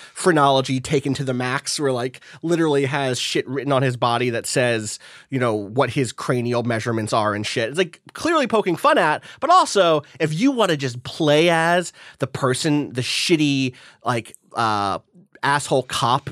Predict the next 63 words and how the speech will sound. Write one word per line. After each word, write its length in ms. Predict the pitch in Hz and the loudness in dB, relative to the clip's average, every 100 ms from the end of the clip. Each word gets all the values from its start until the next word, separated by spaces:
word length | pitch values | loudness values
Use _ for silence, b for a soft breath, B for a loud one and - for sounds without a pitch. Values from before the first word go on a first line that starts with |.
| - | -4
in 200 | 131 131 | 0 2
this 180 | 131 - | 0 -2
world, 500 | 113 117 151 196 190 b b b _ | 0 2 2 0 -2 b b b _
you 180 | 135 143 | -4 2
know 120 | 147 | 4
what? 260 | 180 233 160 | 6 4 2
We 80 | 160 | 0
can 140 | 170 | 2
go 100 | 175 | 2
down 240 | 165 160 | 2 2
that 140 | 156 139 | 0 -2
tragic 420 | - 135 131 - | 0 0 0 -4
route. 280 | 107 57 - b b - | -6 -10 -16 b b -6
And 280 | 147 139 139 | 0 0 0
my 100 | 165 | 0
suspicion 480 | 165 165 403 330 208 | -2 -2 0 0 2
is 140 | 165 | 0
it's 100 | 135 | 0
tragic. 400 | - 175 117 - - | -2 0 0 -4 -4
I 160 | 180 | 0
guess 140 | 220 - | 0 2
I 120 | 180 | 2
don't 220 | 185 135 | 2 2
know. 200 | 156 113 | 2 4
I, 220 | 113 185 - B - | 4 2 2 B 0
my 100 | 220 | 0
suspicion 540 | 226 - - 302 240 | 0 -2 0 4 6
is 160 | 202 175 | 6 6
by 100 | 175 | 4
the 140 | 170 | 4
end 120 | 202 | 2
of 100 | 214 | 2
that 180 | 196 180 | 2 2
game, 180 | 175 160 | 2 4
they 100 | 156 | 4
will 120 | 143 | 2
do 200 | 139 185 | 2 2
the 80 | 180 | 2
thing 220 | - 151 | 0 0
where 100 | 143 | 0
they 120 | 127 | 0
frame 420 | 123 - 156 147 139 | -4 -2 2 2 2
your 120 | 127 | 2
downfall 760 | 127 120 117 - 113 107 110 - B B | 0 -2 -2 0 2 2 0 -6 B B
and 200 | 117 127 | -4 0
your, 180 | 127 120 | 2 4
like, 240 | 110 - | 2 -2
complete, 800 | - 131 - - 165 147 - - B B B - | -4 -2 -2 -2 2 2 0 -10 B B B -2
uh, 340 | 113 104 101 | 0 0 0
alliance 640 | 131 123 123 131 123 117 135 | 0 2 2 2 2 -2 -4
with 120 | 110 | 0
all 200 | 123 123 | 4 4
of 80 | 123 | 2
the 80 | |
worst 300 | 117 117 120 | -2 -2 -2
parts 260 | - 117 120 | 0 -2 -2
of 80 | 110 | -6
the 60 | |
world 220 | 110 110 107 | -4 -2 -4
as 80 | |
a 60 | 104 | -6
bad 320 | 101 110 147 | -6 -4 -4
thing. 320 | - 208 254 | -2 -2 -2